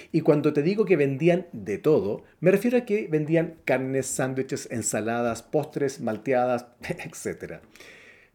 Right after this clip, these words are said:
Por distintas razones, los hermanos McDonald's comprendieron que el negocio, de la forma en que estaba operando en ese minuto, no tenía ningún futuro. Es más, en una ocasión,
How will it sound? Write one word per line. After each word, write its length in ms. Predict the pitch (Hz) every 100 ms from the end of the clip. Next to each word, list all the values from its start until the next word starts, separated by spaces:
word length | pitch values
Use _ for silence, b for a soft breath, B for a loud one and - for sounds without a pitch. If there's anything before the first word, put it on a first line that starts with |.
| -
Por 140 | 220
distintas 340 | 226 294 302
razones, 540 | 294 190 160 107 101 -
los 200 | 147 -
hermanos 300 | 160 196 226
McDonald's 560 | 190 165 180 139 123
comprendieron 680 | - 175 165 175 165 202 208
que 120 | 185
el 80 | 165
negocio, 480 | 151 165 165 - 95
de 220 | 113 139
la 100 | 135
forma 320 | - 180 185
en 80 | 175
que 140 | 170
estaba 360 | 127 - 185 196
operando 500 | 190 147 156 156 107
en 60 | 120
ese 160 | -
minuto, 460 | 127 131 147 185 -
no 340 | 127 131 147
tenía 300 | 151 139 135
ningún 280 | 127 107 107
futuro. 420 | - 87 82 - - B B B B
Es 100 | -
más, 380 | 139 151 - - b b b b b b
en 120 | 135
una 140 | 170 208
ocasión, 460 | 190 160 175 98